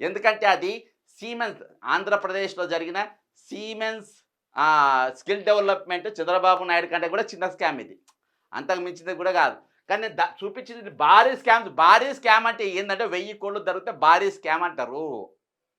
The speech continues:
వెయ్యి కోట్లు పడితే ఇందులో ఖచ్చితంగా ఈ నలుగురు జైలుకు పోతారు. ఇవాళ కాకుండా రేపటి, ఇది already ఈ పిటిషన్ విజిలెన్స్కి ఇచ్చిన,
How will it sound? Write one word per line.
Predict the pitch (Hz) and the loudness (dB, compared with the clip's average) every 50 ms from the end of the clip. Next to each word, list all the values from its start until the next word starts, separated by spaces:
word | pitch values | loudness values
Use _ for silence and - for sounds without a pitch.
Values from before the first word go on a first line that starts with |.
| _ _ _ | _ _ _
వెయ్యి | 117 160 185 214 226 | -16 -16 -14 -14 -14
కోట్లు | 220 - 208 208 196 190 | -10 -6 -6 -6 -4 -2
పడితే | 180 185 185 185 196 185 - _ _ _ - | -2 -2 -2 -2 -8 -8 -10 _ _ _ -12
ఇందులో | 135 180 214 202 240 240 | -10 -10 -6 -2 2 0
ఖచ్చితంగా | 233 233 - 202 196 196 - - 247 247 247 254 233 233 233 240 240 | 0 0 0 -4 -4 -4 -6 -12 -12 -6 -2 0 -2 0 0 -2 -2
ఈ | 233 226 | -2 -2
నలుగురు | 214 214 208 208 202 208 220 208 | 0 0 0 0 0 -2 -2 -2
జైలుకు | 165 156 190 208 202 196 202 | -2 -4 -4 -4 -4 -6 -8
పోతారు. | 196 180 180 175 - 165 151 139 160 175 180 180 170 147 127 110 101 - _ _ _ _ _ - | -6 -6 -6 -6 -4 -6 -8 -6 -8 -8 -8 -8 -8 -8 -10 -12 -14 -18 _ _ _ _ _ -18
ఇవాళ | 147 175 208 226 226 226 220 | -8 0 2 2 4 4 4
కాకుండా | 214 208 208 208 208 214 208 | 4 4 4 4 2 -2 -4
రేపటి, | 208 202 190 190 196 170 190 | -4 -4 -4 -6 -8 -8 -8
ఇది | 196 190 202 | -8 -8 -8
already | 190 - 156 156 190 214 214 214 220 208 | -6 -2 2 4 4 4 4 2 -2 -2
ఈ | 220 220 208 214 214 | -4 -6 -8 -12 -12
పిటిషన్ | 208 - 202 208 214 214 208 226 220 202 | -12 -12 -12 -12 -10 -10 -8 -8 -8 -6
విజిలెన్స్కి | 170 180 175 185 202 220 208 - - - 180 | -6 -6 -6 -4 -6 -6 -8 -10 -12 -18 -18
ఇచ్చిన, | 180 - 175 170 | -16 -14 -8 -4